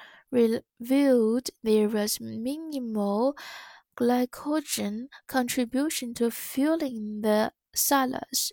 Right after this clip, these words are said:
Instead of breaking down glycogen, the cells can use other types of fuels,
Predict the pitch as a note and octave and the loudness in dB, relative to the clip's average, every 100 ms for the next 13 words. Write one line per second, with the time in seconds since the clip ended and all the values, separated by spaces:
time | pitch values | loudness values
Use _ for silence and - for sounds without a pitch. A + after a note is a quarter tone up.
0 | - A#3 A3+ - A3 G#3+ A3+ - A3+ G#3+ | -6 0 2 2 2 4 2 2 2 4
1 | A3+ - - - - A#3+ - C#4 C4+ C#4 | 0 -4 -14 -18 2 2 2 -4 -10 0
2 | C#4 C4+ C4+ C#4+ - - - _ B3 A3+ | 2 4 0 -6 -14 -16 -18 _ 0 4
3 | A3+ A#3 - C#4 C#4+ - C4+ C4+ C#4 - | 4 2 0 0 0 -2 -4 -4 -8 -16
4 | - - A#3 - A#3 A3+ A#3+ A#3+ B3 C4 | -20 -10 -4 0 2 4 4 4 4 2
5 | - A#3 A3 G#3 A3 A3+ A#3 - - A3+ | 0 -4 -8 -2 2 4 2 -2 0 2
6 | A3+ A#3+ B3 - B3 A#3 A#3 - - A3+ | 4 4 2 0 0 2 2 -2 -4 -8
7 | A3+ - - A#3 A#3+ A#3+ B3 - - | -8 -8 -2 2 4 4 2 0 -2